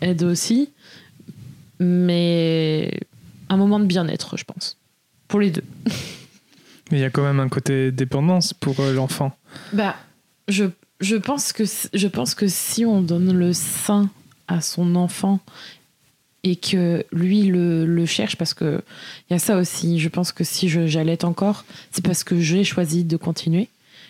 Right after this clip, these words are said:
Speaker 1: que j'en ai envie, mais aussi que Charlie en a besoin. Mais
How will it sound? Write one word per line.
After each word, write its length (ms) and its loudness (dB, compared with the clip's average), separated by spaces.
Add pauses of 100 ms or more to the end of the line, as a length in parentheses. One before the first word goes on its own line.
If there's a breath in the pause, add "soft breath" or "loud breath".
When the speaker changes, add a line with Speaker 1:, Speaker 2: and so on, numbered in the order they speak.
(100)
Speaker 1:
que 120 0
j'en 240 2
ai 40 4
envie, 320 2
mais 100 4
aussi 240 -2
que 120 -2
Charlie 400 0
en 140 2
a 60 0
besoin. 360 -2 (580 loud breath)
Mais 400 2